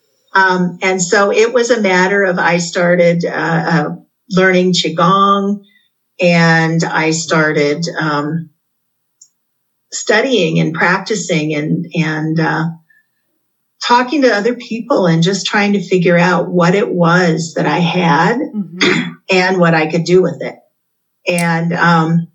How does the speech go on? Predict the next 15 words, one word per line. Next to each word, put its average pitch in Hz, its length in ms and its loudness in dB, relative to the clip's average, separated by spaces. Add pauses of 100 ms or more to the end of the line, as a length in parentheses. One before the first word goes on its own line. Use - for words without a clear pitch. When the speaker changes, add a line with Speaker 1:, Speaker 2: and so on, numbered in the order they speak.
(840)
Speaker 1:
I 175 60 2
think 180 220 2
the 185 80 0
most 175 480 0
exciting 214 680 0
thing, 170 200 2
the 170 120 2
thing 196 220 -2
that 180 240 0
turned 233 420 0
things 190 220 0
around 170 400 2
for 180 120 -2
me 160 280 0
was, 151 360 -4